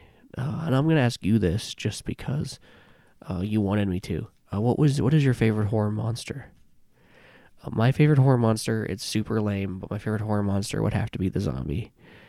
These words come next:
I love zombie books. I love zombie comic books. I love zombies and zombies. Um, I hate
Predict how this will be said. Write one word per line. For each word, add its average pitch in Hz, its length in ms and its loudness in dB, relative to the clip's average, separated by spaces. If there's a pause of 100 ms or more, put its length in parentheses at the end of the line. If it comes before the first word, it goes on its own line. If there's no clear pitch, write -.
(460)
I - 80 -2
love 110 220 0
zombie 110 260 4
books. 117 360 4
I - 40 -4
love 87 180 -4
zombie 101 260 -6
comic 107 400 0
books. 107 360 -2
I - 80 -6
love 87 240 -4
zombies 101 400 -2
and 110 100 -6
zombies. 123 460 2 (560)
Um, 117 320 -4
I 104 240 0
hate - 640 -2